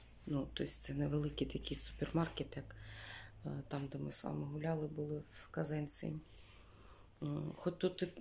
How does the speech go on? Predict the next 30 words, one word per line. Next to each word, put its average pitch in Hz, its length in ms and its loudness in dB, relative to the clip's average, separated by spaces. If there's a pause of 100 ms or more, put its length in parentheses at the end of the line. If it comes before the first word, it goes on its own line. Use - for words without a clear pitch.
(140)
ну, 208 200 4
не 214 180 6
знаю, 160 340 8
в - 60 -2
принципі, - 560 4
в - 120 -14
принципі, - 480 2
я 165 240 6
повинна 165 540 8 (360)
в 160 40 6
Рендо 143 280 12
переїхати. 139 720 2
Це 151 220 2
возле 151 260 6
Казанці, 147 640 2
то 139 160 -4
есть - 160 -2
це - 100 -2
теж 143 280 0
пригород 147 640 2
такий, 143 300 -4
типу, - 300 -6
знаєте. 151 380 0 (640)
О, 143 360 0 (240)
ну, 165 280 4
чи - 160 0
переїдемо, 156 760 4
не 120 80 2
знаю - 380 -4
я. - 180 -2